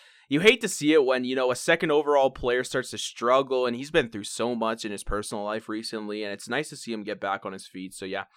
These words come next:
Patty Laine is going crazy. Speaking of goal-scoring machines, well, maybe not machines. If anything, he's a, he's a pest machine. Scory Perry, Corey Perry, baby.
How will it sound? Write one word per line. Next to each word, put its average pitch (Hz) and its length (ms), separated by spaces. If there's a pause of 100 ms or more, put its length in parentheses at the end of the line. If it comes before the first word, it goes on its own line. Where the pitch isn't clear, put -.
(220)
Patty 156 380
Laine 156 260
is 117 400
going 117 300
crazy. 110 360
Speaking 233 340
of 190 140
goal-scoring 208 560
machines, 156 720 (380)
well, 95 280 (460)
maybe 226 160
not 113 140
machines. 95 680 (120)
If 120 100
anything, 165 380
he's 135 200
a, 95 200
he's 113 200
a 95 240 (120)
pest - 360
machine. 101 540 (520)
Scory 320 440
Perry, 269 380
Corey 269 340
Perry, 196 340
baby. 117 420